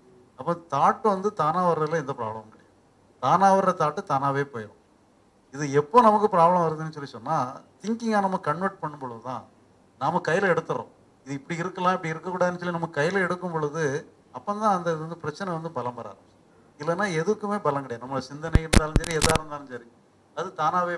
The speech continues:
போயிடும். அப்ப நம்ம வந்து அதை சரி பண்ண வேண்டிய அவசியம் இல்லை. சரி பண்ண வேண்டி வரும்பொழுது நீங்க தாட்டை திங்கிங்கா மாத்திடுறீங்க. திங்கிங்கா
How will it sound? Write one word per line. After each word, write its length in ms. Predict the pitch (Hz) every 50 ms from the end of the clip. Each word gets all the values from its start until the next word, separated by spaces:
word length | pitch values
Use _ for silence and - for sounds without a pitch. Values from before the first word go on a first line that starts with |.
| 170 175
போயிடும். 280 | 123 113 101 - _ _ _ _ _ _ _ _ _ -
அப்ப 100 | 123 135 139
நம்ம 120 | 139 143 143
வந்து 140 | 139 139 185 175
அதை 80 | 175 - -
சரி 140 | 147 156 190
பண்ண 100 | 202 196 196
வேண்டிய 180 | 190 185 180 165
அவசியம் 260 | 151 - - 139 127 117
இல்லை. 120 | - - - _ _ _ _ _ _ _ -
சரி 160 | 143 143 190 220 214
பண்ண 160 | 220 208 214 220
வேண்டி 240 | 214 208 208 208 208 196
வரும்பொழுது 360 | 185 196 202 202 196 196 226 240 220
நீங்க 160 | 208 208 214 202 - -
தாட்டை 300 | 160 160 190 196 - 214 196 208 -
திங்கிங்கா 340 | 196 208 208 208 202 196 185 -
மாத்திடுறீங்க. 520 | 139 139 139 - 135 123 110 - - - - _ _ _ _ _ _ _ _ _ _ _ -
திங்கிங்கா 440 | 151 190 220 220 226 226 220 220